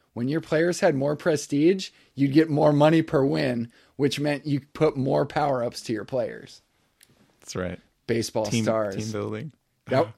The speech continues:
Speaker 2: <laughs>
Speaker 1: I found, I, I didn't own that game until pretty late in my video game career. And w-, one of my best friends at the time happened to mention, "Oh, at the Kmart, they're play-, they're selling this game, like, All-Star Baseball or something." And I stopped him in his tracks and go, "Wait,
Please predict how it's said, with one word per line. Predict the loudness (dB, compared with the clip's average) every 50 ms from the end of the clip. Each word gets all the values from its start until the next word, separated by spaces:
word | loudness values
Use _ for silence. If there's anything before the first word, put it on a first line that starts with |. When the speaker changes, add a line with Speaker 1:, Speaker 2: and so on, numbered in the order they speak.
| _ _ _
Speaker 2:
<laughs> | _ _ _ _ -2
Speaker 1:
I | 0 2 2
found, | 2 2 2 2 4 4 2 0 0 -2 -6 _ _ _ _ _ _ _ _ _ _ _ _ _ _ _ -18 _ -10
I, | -10 -10 _ _ -2
I | 0 2
didn't | 4 4 2 2 2 0
own | 0 2 2 2
that | 2 0 0 -2
game | -2 -2 -2 0 -2
until | -4 -4 -4 -4 -4
pretty | -2 0 2 4 4 4
late | 2 0 0 -2 -2 -4 -4
in | -6
my | -6 -6 -6 -4
video | -2 -2 -2 0 -2 -2
game | -4 -6 -8 -8
career. | -8 -6 -6 -4 -4 -4 -4 -6 -8 -10 _ _ _ _ _ _ _ _ -6
And | -4 -4 -4 -4 -6 _
w-, | -8 -8 -8 -8 _ _ _ -4
one | -2 -2 0
of | 0 0
my | 0 0
best | 2 2 0 0 -2 -4
friends | -6 -4 -4 -4 -4
at | -4
the | -6 -6
time | -6 -6 -6 -4 -4 -6
happened | -6 -6 -4 -4 -4 -2 -2 -4 -4
to | -4
mention, | -2 -4 -4 -4 -4 -6 -8 -6 -2
"Oh, | 0 2 2
at | 2 0
the | -2 -4
Kmart, | -6 -6 -6 -4 -4 -2 -2 -2 -4 -6 -6 -6
they're | -4 -4 -4
play-, | -4 -6 -6 -6 -6 -6 -8 _ _ _ _ -4
they're | -4 -4
selling | -2 0 0 0 0 0 -2
this | -6 -8 -6 -4
game, | -4 -4 -2 -4 -6
like, | -8 -10 -12 -14 -18 _ _ _ _ _ -2
All-Star | 0 0 0 0 -2 0 0 2 2 2
Baseball | 0 0 -2 -2 -2 -4 -4 -4
or | -4 -6
something." | -6 -8 -8 -8 -8 -8 -8
And | -8 -8 -8
I | -10
stopped | -6 -4 -4 -4 -4 -4
him | -8
in |
his | -8 -6
tracks | -6 -6 -6 -6
and | -6
go, | -6 -4 -4
"Wait, | -6 -8